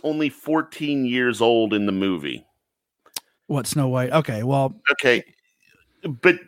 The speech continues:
Speaker 1: in my mind, that doesn't help. That
Speaker 2: <laughs>
Speaker 1: makes it worse because of the way that all of the dwarfs kind of fall all over,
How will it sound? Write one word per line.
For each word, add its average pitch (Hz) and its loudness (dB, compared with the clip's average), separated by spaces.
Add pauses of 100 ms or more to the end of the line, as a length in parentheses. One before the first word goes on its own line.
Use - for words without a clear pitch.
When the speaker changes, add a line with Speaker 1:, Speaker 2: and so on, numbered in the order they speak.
(200)
Speaker 1:
in 180 6
my 302 4
mind, 202 6
that 170 -2
doesn't 151 4
help. - -6 (1000)
That 302 4
Speaker 2:
<laughs> - -
Speaker 1:
makes 185 2
it 123 2
worse 110 4
because 135 2
of 131 0
the 135 8
way 131 6
that 135 4
all 120 4
of 123 -2
the 120 2
dwarfs 107 0
kind 127 0
of 104 -2
fall 117 4
all 113 2
over, 107 -2